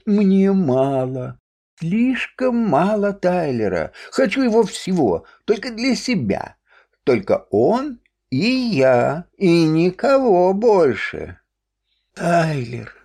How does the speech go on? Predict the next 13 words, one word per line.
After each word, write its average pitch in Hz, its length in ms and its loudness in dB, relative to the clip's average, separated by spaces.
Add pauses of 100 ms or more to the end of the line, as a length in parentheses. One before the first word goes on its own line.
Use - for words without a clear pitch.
Тайлер, 170 1120 0 (460)
Тайлер!" 262 1200 2 (400)
Словно 147 400 2
в 143 40 -2
выступлении 220 920 0
выдыхаю 196 760 2
я, 147 180 2
пока 123 340 2
он 135 160 2
покрывает 131 680 -2
поцелуями 131 680 -4
моё 107 340 -2
лицо. 101 600 -10